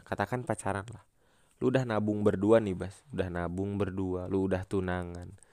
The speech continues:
Tiba-tiba orang tuanya si cewek ngejodohin ceweknya sama anak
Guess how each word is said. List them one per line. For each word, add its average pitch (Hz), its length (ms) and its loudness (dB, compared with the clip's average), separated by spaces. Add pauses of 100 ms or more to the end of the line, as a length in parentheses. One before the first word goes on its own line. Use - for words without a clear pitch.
(420)
Tiba-tiba 107 840 4
orang 110 460 0
tuanya 110 320 2
si 110 160 0
cewek 139 400 4
ngejodohin 95 500 2
ceweknya 98 380 2
sama 117 240 0
anak 104 240 -2